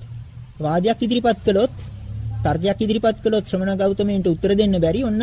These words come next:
ඔබටත් කීර්තිය පැතිරෙනවා" කියලා. "මොකද්ද මම ඉදිරිපත් කළ යුතු තර්කය?" කියලා කිව්වහම කියනවා, මෙන්න මේක ඔබ තෝ කෝටික ප්‍රශ්නය ඉදිරිපත් කරන්න ශ්‍රමණ ගෞතමයන්ට. මොකද්ද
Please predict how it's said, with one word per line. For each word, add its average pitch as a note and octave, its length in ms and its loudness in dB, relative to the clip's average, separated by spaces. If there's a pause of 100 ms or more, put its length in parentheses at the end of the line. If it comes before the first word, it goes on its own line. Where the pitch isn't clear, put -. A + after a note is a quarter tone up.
(120)
ඔබටත් B3 380 2
කීර්තිය A#3 340 4
පැතිරෙනවා" D#3 460 0
කියලා. C#3 180 0
"මොකද්ද A3 260 2
මම G#3 240 0
ඉදිරිපත් F#3 400 2
කළ F#3 160 2
යුතු F#3 180 2
තර්කය?" G3+ 300 2
කියලා F3+ 200 2
කිව්වහම E3 360 2
කියනවා, E3 400 0 (380)
මෙන්න B3+ 200 0
මේක A#3+ 260 4 (400)
ඔබ G3 160 2
තෝ A3+ 200 6
කෝටික G#3 280 2
ප්‍රශ්නය G3+ 340 2
ඉදිරිපත් F#3 440 4
කරන්න E3+ 300 0 (600)
ශ්‍රමණ F#3 300 2
ගෞතමයන්ට. D#3+ 580 4
මොකද්ද D#3+ 400 0